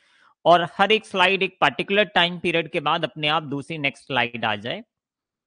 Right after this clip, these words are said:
और हर स्लाइड का एक अलग-अलग अपना टाइम सेकंड, अ, टाइम ड्यूरेशन भी देना चाहते हैं। जैसे आप चाहते हैं कि टाइटल स्लाइड हमारी बीस सेकंड तक स्क्रीन पे रहनी चाहिए, सेकंड ट्र-, अ, जो स्लाइड है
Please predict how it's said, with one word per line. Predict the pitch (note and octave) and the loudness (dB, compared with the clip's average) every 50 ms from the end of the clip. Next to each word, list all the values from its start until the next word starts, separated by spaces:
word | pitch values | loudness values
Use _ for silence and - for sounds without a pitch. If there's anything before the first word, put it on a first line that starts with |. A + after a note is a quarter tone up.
| _ - | _ -4
और | - F#3 F#3+ - - | -4 -2 -2 0 -2
हर | G#3 A3+ | -2 -2
स्लाइड | G3+ - G#3 F#3+ F#3+ F#3+ F#3+ | -2 -2 0 0 0 0 0
का | - G#3 | -2 -2
एक | G#3 G3+ - | -2 0 0
अलग-अलग | F3 E3 F3+ F#3 F#3 F#3+ G3+ G3 | 0 0 0 0 0 0 0 0
अपना | F#3+ F3+ - F3+ F#3+ G3+ | 0 0 0 -2 -2 -2
टाइम | F3 - E3+ D#3+ E3 F3 | 0 0 0 0 -2 -4
सेकंड, | E3 - F3 E3+ - E3+ E3 E3+ D#3 D3 | -6 -6 -6 -4 -6 -8 -8 -8 -6 -4
अ, | C#3+ C3+ | -2 -2
टाइम | B2+ A#2 - D3+ D#3 E3 E3 | -2 -2 0 0 0 0 -2
ड्यूरेशन | D#3+ D#3+ D3+ D#3+ D#3 - - D#3 D#3 | -4 -4 -2 -2 -4 -4 -6 -8 -6
भी | D3 | -6
देना | C3+ C3+ C3 B2+ B2 A#2 | -4 -4 -4 -4 -4 -6
चाहते | - A#2+ A2+ - - A#2 | -4 -6 -6 -6 -6 -8
हैं। | A2 A2 | -8 -6
जैसे | A2+ B2 A#2+ D3 | -8 -6 -4 -4
आप | D3 C#3+ - | -4 -4 -2
चाहते | D3+ C#3+ C3+ E3 | -4 -4 -4 -4
हैं | E3+ D#3+ | -6 -8
कि | D#3 | -6
टाइटल | - C3+ B2 B2+ A#2+ - D#3+ D#3 | -2 -2 -2 -2 -2 -4 -6 -6
स्लाइड | - - D#3+ D3 D3+ D3+ C#3+ | -4 -4 -2 -2 -2 -2 -4
हमारी | C#3+ C#3 C#3 C#3 D#3 E3 - _ _ _ _ - A2+ | -4 -4 -4 -4 -6 -8 -12 _ _ _ _ -16 -14
बीस | A2 A2+ C#3+ D#3+ D#3+ - - | -10 -8 -6 -8 -8 -6 -6
सेकंड | E3 D3 D3+ D#3 D#3 C#3+ | -4 -4 -4 -4 -6 -6
तक | - D#3+ D#3 | -6 -6 -6
स्क्रीन | C#3+ - - D#3 D3 C#3+ C#3+ | -8 -10 -8 -8 -8 -8 -6
पे | B2+ D3+ | -6 -4
रहनी | C3+ C3+ C3 C3+ C3 | -4 -4 -4 -6 -8
चाहिए, | A#2+ - C3 B2+ B2 | -8 -8 -8 -8 -8
सेकंड | A#2+ - - E3 - F3+ F3+ E3+ D3 | -8 -6 -6 -4 -4 -4 -6 -6 -8
ट्र-, | D#3+ D#3 D#3 - - D#3 - E3+ _ - - | -10 -10 -10 -10 -14 -20 -20 _ _ -10 -8
अ, | C3+ | -8
जो | C3 D3 D3 | -6 -8 -8
स्लाइड | - - D#3+ D3 D3+ D3+ C#3 | -4 0 0 2 2 0 -2
है | D#3+ E3+ D#3+ | -4 -4 -6